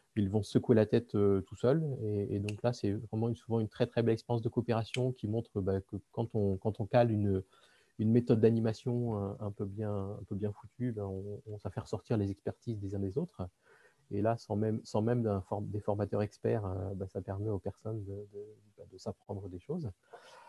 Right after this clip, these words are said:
Euh, durant le second regroupement, on fait un peu le bilan de tout ça. On continue à apporter des contenus et à, et à analyser ce qui s'est passé à distance. Et, euh, et on commence à les faire travailler su-, on commence à,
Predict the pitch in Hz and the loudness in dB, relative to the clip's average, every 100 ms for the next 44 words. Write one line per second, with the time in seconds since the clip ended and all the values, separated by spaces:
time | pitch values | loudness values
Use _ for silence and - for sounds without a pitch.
0 | - _ _ 135 131 123 127 160 165 - | -20 _ _ 4 6 6 6 4 4 4
1 | 156 151 151 156 139 147 - 147 147 131 | 4 6 6 4 4 0 2 4 6 4
2 | - 123 117 139 127 127 139 139 135 131 | 4 2 4 4 4 4 4 4 0 -4
3 | - 151 190 165 131 123 127 120 120 110 | 4 4 4 0 -2 -4 -2 0 2 0
4 | 117 - 117 113 120 113 - 117 123 123 | -2 -4 -2 -2 -2 -8 -4 -2 0 0
5 | 113 98 95 101 110 104 107 113 110 127 | 0 0 0 -2 0 2 4 2 0 -2
6 | - - - - 104 - 113 110 104 107 | -4 -10 -8 -6 -6 -6 -4 -4 -4 -8
7 | - 123 165 - - - 113 123 143 139 | -6 -2 -2 -6 -14 -6 2 4 4 4
8 | 113 107 117 117 117 120 131 147 127 120 | 6 4 2 0 0 0 2 2 2 0
9 | - - - 120 117 117 131 147 - - | 0 -8 2 4 4 4 2 0 -4 -6
10 | 113 104 123 131 123 110 | -4 -2 0 2 2 4